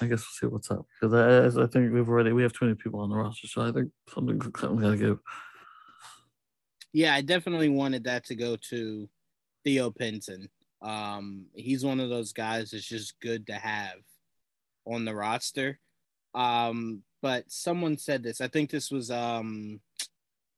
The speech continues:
Speaker 2: ah, God, I'm completely whiffing on his name. Um, he does it. He does the thing with, uh, Ian Begley. Um, calls himself the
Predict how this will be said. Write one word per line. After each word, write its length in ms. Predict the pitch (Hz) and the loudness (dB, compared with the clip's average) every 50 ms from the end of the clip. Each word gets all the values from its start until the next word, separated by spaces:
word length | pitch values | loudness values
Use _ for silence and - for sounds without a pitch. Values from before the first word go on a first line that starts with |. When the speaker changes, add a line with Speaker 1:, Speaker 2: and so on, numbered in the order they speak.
| _ _ _ _ _ _ _ _ _ _ - | _ _ _ _ _ _ _ _ _ _ -10
Speaker 2:
ah, 300 | - - - - - - - | -8 -8 -8 -10 -12 -12 -8
God, 220 | - 113 110 104 | -6 -4 -4 -4
I'm 120 | 101 107 110 | -4 -8 -10
completely 560 | - 113 104 - 131 127 120 117 113 107 98 101 _ | -12 -12 -8 -6 -4 -2 -2 -4 -4 -6 -10 -12 _
whiffing 300 | 117 123 117 - - 107 | -8 -8 -8 -8 -10 -10
on 180 | 107 104 104 107 | -10 -10 -10 -10
his 180 | 104 101 - | -12 -12 -12
name. 480 | 110 107 107 104 101 101 101 98 92 92 _ - | -12 -10 -10 -10 -10 -10 -10 -12 -14 -16 _ -14
Um, 540 | 104 110 110 110 110 107 104 101 104 101 101 | -12 -8 -6 -4 -4 -4 -6 -8 -10 -12 -8
he 120 | 110 127 | -8 -6
does 260 | 123 139 135 131 123 123 | -4 -2 -2 -2 -2 -2
it. 200 | 127 127 - - | -4 -4 -6 -8
He 140 | - 117 123 | -10 -12 -8
does 260 | 117 131 127 113 107 | -6 -6 -6 -6 -6
the 80 | 120 113 | -8 -10
thing 300 | - - 123 120 117 113 | -8 -6 -6 -4 -4 -4
with, 220 | 113 110 107 - - | -6 -6 -8 -8 -10
uh, 560 | 90 107 107 107 104 104 101 101 101 101 101 - _ _ _ - - - _ _ _ _ _ _ _ _ _ _ _ _ - | -12 -10 -8 -8 -8 -8 -10 -10 -12 -14 -14 -18 _ _ _ -14 -14 -14 _ _ _ _ _ _ _ _ _ _ _ _ 0
Ian 240 | 156 151 139 131 | 2 2 2 2
Begley. 520 | 123 131 131 120 104 107 104 98 92 92 - _ _ _ _ _ _ _ _ | 2 0 0 -2 -4 -6 -8 -10 -12 -14 -18 _ _ _ _ _ _ _ _
Um, 680 | - 104 107 107 110 107 104 104 104 101 101 101 98 92 92 90 82 _ _ _ _ _ _ _ _ _ _ _ - | -12 -10 -8 -6 -6 -6 -6 -6 -8 -8 -10 -12 -16 -18 _ _ _ _ _ _ _ _ _ _ _ _ _ _ -8
calls 200 | 127 131 131 120 | -6 -6 -4 -6
himself 320 | 123 - - 123 110 - | -8 -8 -10 -10 -10 -12
the 100 | - 95 | -16 -20